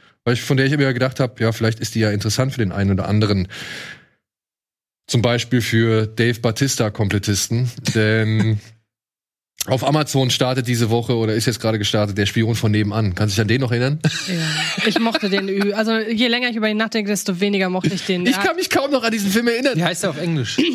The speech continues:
Speaker 2: Ich weiß sogar noch, in welchem Kino wir den geguckt haben.
Speaker 1: Ja, in welchem?
Speaker 2: Im, äh, Cinemax Saal sechs, glaub ich.
Speaker 1: Ja?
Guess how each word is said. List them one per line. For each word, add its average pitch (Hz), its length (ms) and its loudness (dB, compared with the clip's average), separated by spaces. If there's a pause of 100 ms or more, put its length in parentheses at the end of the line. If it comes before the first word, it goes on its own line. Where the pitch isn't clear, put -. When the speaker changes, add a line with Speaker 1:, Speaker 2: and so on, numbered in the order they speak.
Speaker 2:
Ich 220 160 0
weiß 262 200 0
sogar 254 220 0
noch, 311 140 -2
in 269 120 0
welchem 262 220 0
Kino 311 300 0
wir 220 80 2
den 208 160 0
geguckt 202 380 -2
haben. 190 160 2
Speaker 1:
Ja, 175 140 0
in 139 160 0
welchem? 160 360 0
Speaker 2:
Im, 214 420 2
äh, 196 440 0
Cinemax 240 760 -2 (100)
Saal 196 520 0 (140)
sechs, 185 500 -2
glaub 156 340 0
ich. 220 260 -2
Speaker 1:
Ja? 180 260 0